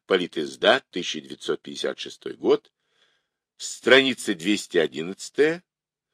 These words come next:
Центральный государственный архив Советской Армии. Фонд сто восемнадцатый, дело девятьсот пятидесятое, лист тринадцатый. С третьего съезда Советов на Кубани.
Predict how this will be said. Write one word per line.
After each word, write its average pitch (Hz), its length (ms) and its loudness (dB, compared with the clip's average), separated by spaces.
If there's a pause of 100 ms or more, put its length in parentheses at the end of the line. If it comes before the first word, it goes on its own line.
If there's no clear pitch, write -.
(320)
Центральный 151 680 8
государственный 120 920 4
архив 110 520 -2
Советской 95 520 2
Армии. 80 520 -2 (680)
Фонд 131 560 6
сто - 380 4
восемнадцатый, 101 960 0
дело 92 720 4
девятьсот 87 760 -4
пятидесятое, 110 1040 -2 (100)
лист 147 480 -10 (240)
тринадцатый. 78 800 -10 (2500)
С - 220 -10
третьего 208 640 8
съезда 180 720 2
Советов 143 760 2
на 101 140 -2
Кубани. 76 680 -2